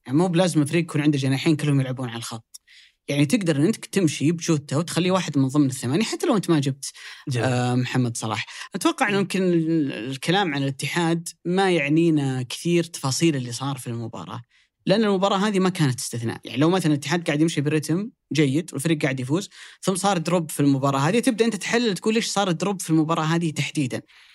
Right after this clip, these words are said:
Speaker 1: لكن المشكلة في الاتحاد إن الدروب قاعد يصير في عدة جولات. في آخر أربع مباريات الفريق خسر من الأهلي وطلع بثلاث تعادلات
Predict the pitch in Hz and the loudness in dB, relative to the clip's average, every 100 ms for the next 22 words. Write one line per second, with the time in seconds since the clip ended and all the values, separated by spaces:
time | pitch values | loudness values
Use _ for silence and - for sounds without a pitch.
0 | _ - 135 151 196 254 262 180 170 - | _ -6 0 2 2 2 0 2 -2 -2
1 | 220 180 147 143 143 208 - _ _ _ | -2 0 0 0 -4 -6 -8 _ _ _
2 | _ _ _ _ 131 139 127 165 170 - | _ _ _ _ -4 -2 -4 -2 -2 -2
3 | 131 135 - - - - 147 151 135 131 | -4 -4 -8 -20 -18 -4 0 0 0 2
4 | 135 180 151 147 151 147 139 123 131 120 | 0 0 0 0 0 0 0 -2 -2 0
5 | 127 151 147 131 127 135 - - 139 135 | 0 0 0 -2 -2 -2 -4 -4 -2 -2
6 | 123 117 117 - 165 214 - 127 127 131 | -2 -4 -4 -2 0 0 0 -4 -2 -4
7 | 131 - 117 117 131 202 | -4 -4 -4 -2 -2 -2